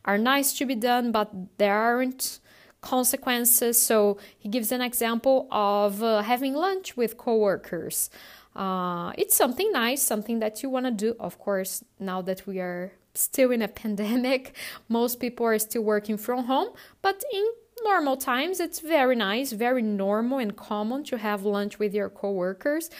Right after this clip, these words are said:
or with a partner or whatever. But it's something that if you do that instead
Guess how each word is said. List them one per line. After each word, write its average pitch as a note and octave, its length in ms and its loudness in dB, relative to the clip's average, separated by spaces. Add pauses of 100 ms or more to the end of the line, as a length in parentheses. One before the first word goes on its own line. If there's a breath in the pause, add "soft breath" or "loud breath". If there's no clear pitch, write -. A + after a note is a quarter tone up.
(280 loud breath)
or G3 160 6
with G3+ 320 2 (280 loud breath)
a F3 420 -4 (100)
partner A#3 760 2
or F3 360 -2 (340)
whatever. F#3+ 540 2 (1040 loud breath)
But A3+ 500 2 (360)
it's C4+ 200 2
something C4+ 520 2
that A3+ 320 2
if E4+ 240 2
you G#4 120 6
do D#4+ 200 2
that B3+ 480 4
instead G4+ 760 2